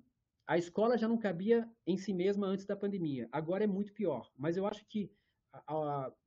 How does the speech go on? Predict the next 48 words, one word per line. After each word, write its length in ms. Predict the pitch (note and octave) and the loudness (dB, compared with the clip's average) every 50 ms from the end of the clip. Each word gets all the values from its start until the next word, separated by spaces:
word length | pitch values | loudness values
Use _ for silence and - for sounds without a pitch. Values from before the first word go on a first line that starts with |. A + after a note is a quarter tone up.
| _ _ _ _ _ _ - | _ _ _ _ _ _ -2
a 80 | C#3+ | 0
necessidade 720 | E3 F#3+ F3+ - A3+ A3+ - E3+ E3 F3+ G#3 A#3+ G#3 D#3 D3+ | 0 0 2 0 -2 -2 0 0 2 4 4 4 2 0 -4
de 80 | D3+ | -6
conversar 540 | E3 F3 F3+ F3 E3 E3 D3 - - G3 G#3+ | -4 -4 -2 0 0 0 0 -2 -2 -2 0
o 80 | A3+ A3+ | 0 0
tempo 240 | A3+ F3+ D#3+ C#3+ B2+ | -2 -4 -6 -4 -2
todo, 360 | - E3+ F#3+ G3+ D#3+ C3+ A#2+ | 0 2 2 2 2 0 -4
de 120 | A2+ C#3+ | -6 -6
trocar 420 | C#3+ - F3+ E3 E3+ - F3 F#3+ G#3 | -6 -4 -4 -4 -4 -2 -2 0 2
muito, 420 | F#3+ E3+ G3 A3+ A3+ A3 - B2 | 2 2 2 2 2 0 -4 -10
fez 180 | - - F3+ - | -8 -8 -6 -4
com 100 | - G3 | -4 -4
que 80 | - | -4
as 80 | G3 G3 | -4 -4
pessoas, 420 | - G3 E3 - - F#3+ G3+ F#3+ | -4 -6 -6 -2 0 0 0 2
aos 200 | G3+ G3+ G3 G3+ | 0 -2 -2 -2
poucos, 320 | - - G#3 G#3 G3+ - - | 0 2 2 2 0 -4 -6
fossem 280 | - G3+ G3+ - G#3 | -6 -4 -2 -2 -4
entendendo 440 | G3+ G3 F#3+ F3 E3+ F3+ F#3+ G3+ G3 | -4 -2 -2 -2 0 0 -2 -2 -4
que 80 | - - | -6 -4
se 80 | - | 0
não 100 | A3 A3+ | 2 2
houvesse 480 | A#3 G#3+ E3 D#3 F#3+ A3 B3 - - G#3+ | 2 2 2 0 -2 -4 -4 -4 -6 -6
colaboração 600 | - F#3+ F3 E3 D3+ D#3+ D3+ C#3 D3 - F3 F3+ | -4 -2 -2 -2 -2 -2 -2 -4 -4 -4 -4 -4
de 100 | E3 D3+ | -4 -6
fato, 500 | - - - F3 F#3+ F#3+ - - B2+ A2+ - _ _ _ _ _ _ | -8 -4 -4 -2 -2 -4 -6 -10 -14 -14 -14 _ _ _ _ _ _
se 120 | - E3 | 0 4
não 80 | E3+ E3+ | 6 6
houvesse 280 | D#3+ E3+ F#3+ F#3+ A3 | 6 6 2 0 0
entendimento 640 | G3+ F3+ - F#3+ F#3 E3+ E3 E3 F3 F#3 F3+ - G#3 | -2 0 0 -2 0 0 2 2 2 0 0 2 4
e 20 | |
muita 460 | G#3+ G#3+ A3 A#3 C4+ D#4+ D#4+ D#4 A#3+ | 4 6 6 8 8 8 8 8 6
boa 160 | G3 F3 F3+ | 2 2 2
vontade 400 | D#3+ E3 D#3+ D#3+ D#3+ D#3 D3+ C#3+ | 2 2 0 0 0 -2 -4 -4
pra 120 | C#3+ D3 C#3 | -6 -8 -6
coisa 180 | D3 D3+ C#3+ | -4 -4 -4
dar 140 | D3 D3 C#3 | -4 -4 -4
certo, 460 | - - F3 G3 G3 - - - C3+ - _ _ - _ _ | -4 -2 -2 -2 -2 -4 -8 -14 -16 -16 _ _ -20 _ _
não 100 | - D#4 | 0 2
teria 220 | D4+ D#4+ D4+ D4+ C#4+ | 2 4 4 4 4
como 160 | C#4 A#3+ A3 | 4 4 4
dar 120 | G3 G3 F3+ | 4 2 0
certo 300 | - - G#3 G#3+ G#3 A3+ | 0 0 0 0 2 2
independentemente 680 | A3 A3 A3+ G#3+ G#3 G3+ A3 G#3+ - G#3 G#3 G#3 G3+ | 0 0 2 0 0 0 0 0 0 -2 -2 -2 -2
do 80 | F#3+ G3+ | -2 0
número 240 | G3+ G3+ G3 G3 G3 | 0 0 0 -2 -2
de 80 | G3 | -4
salas, 460 | - - G#3 F#3+ E3+ C3+ A2+ - - | -6 -6 -4 -2 -2 -4 -4 -8 -12